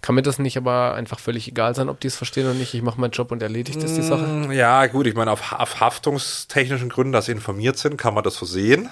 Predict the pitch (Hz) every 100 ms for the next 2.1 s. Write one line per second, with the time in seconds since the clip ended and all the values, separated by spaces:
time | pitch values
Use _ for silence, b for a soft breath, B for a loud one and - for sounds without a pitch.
0 | - 113 127 B B B B B - -
1 | - - 117 107 - - 110 101 117 175
2 | -